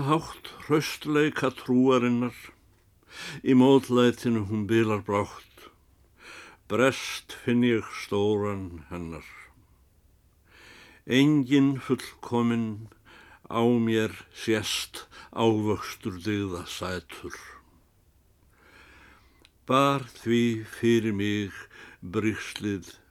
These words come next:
verst. Blessaður Jesús, mætur. Hjálpa læst ég með heilnæm ráð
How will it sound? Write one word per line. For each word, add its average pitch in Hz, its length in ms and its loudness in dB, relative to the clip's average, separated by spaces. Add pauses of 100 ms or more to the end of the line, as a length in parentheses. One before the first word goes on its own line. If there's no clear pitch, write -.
(120)
verst. - 800 -10 (1300)
Blessaður 101 920 -4
Jesús, 85 720 -8 (1500)
mætur. 90 760 -6 (4000)
Hjálpa - 580 -2
læst 156 420 0
ég 139 300 4 (240)
með 139 260 2 (140)
heilnæm 139 580 2
ráð 120 460 0